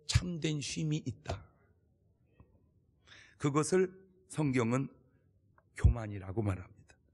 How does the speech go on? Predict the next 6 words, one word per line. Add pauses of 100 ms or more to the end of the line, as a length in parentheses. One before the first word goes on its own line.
(420)
마태복음
이십일
장
오
절에도
보면